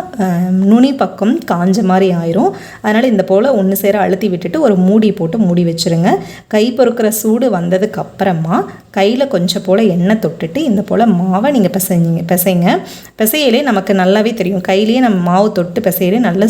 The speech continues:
சாஃப்டா இருக்கும். நமக்கு ஓரங்கள்ல இருக்கிறதையும் நல்லா உள்ள தள்ளி விட்டுட்டு நல்லா அழகா பிசைஞ்சு விட்டுருங்க. ஒரே ஈவனா பிசைஞ்சு விட்டுருங்க.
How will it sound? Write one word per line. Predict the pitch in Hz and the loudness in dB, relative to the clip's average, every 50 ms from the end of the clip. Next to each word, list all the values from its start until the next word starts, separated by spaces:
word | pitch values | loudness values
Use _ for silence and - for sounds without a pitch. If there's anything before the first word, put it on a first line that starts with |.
| 220 - - | 0 0 0
சாஃப்டா | 185 180 196 208 - - - 226 208 190 190 | 0 2 2 0 -2 -2 -2 0 0 0 -2
இருக்கும். | 185 - - 190 185 190 | -4 -6 -6 -4 -4 -2
நமக்கு | 185 185 185 - 214 247 359 403 - - - - _ _ _ _ _ _ _ _ _ _ _ _ _ _ _ _ _ _ _ _ _ - 208 | -2 -2 -4 -2 0 0 0 0 -2 -6 -18 -20 _ _ _ _ _ _ _ _ _ _ _ _ _ _ _ _ _ _ _ _ _ 0 2
ஓரங்கள்ல | 220 226 233 233 233 220 208 196 | 2 2 2 2 2 2 2 0
இருக்கிறதையும் | 214 - 196 - 185 214 233 220 | -2 -4 -4 -2 0 0 0 2
நல்லா | 190 180 180 190 185 175 | 2 2 2 2 2 2
உள்ள | 185 185 190 190 | 2 0 0 0
தள்ளி | 190 175 175 180 180 175 | -2 -2 -2 -2 -2 -2
விட்டுட்டு | 170 170 - 175 165 - 320 381 349 233 | -2 -2 -4 -4 0 0 0 2 2 0
நல்லா | 185 180 180 185 180 175 | 0 2 2 2 0 0
அழகா | 175 185 220 226 254 - | -2 -2 -2 -4 -4 -4
பிசைஞ்சு | - 208 - 208 190 190 185 190 180 | -4 -4 -2 -2 -2 0 0 0 -2
விட்டுருங்க. | 165 - - 175 170 170 196 269 269 165 | -4 -4 -4 -4 -2 0 0 2 2 2
ஒரே | 185 180 196 220 190 185 190 | 4 2 2 0 0 0 0
ஈவனா | 196 202 190 185 175 233 339 - | 0 0 0 0 0 0 0 -2
பிசைஞ்சு | - 220 - 190 185 170 165 | -2 -4 -2 -2 -2 0 -2
விட்டுருங்க. | 170 165 170 180 170 165 165 180 | -2 -4 -4 -4 -4 -2 0 0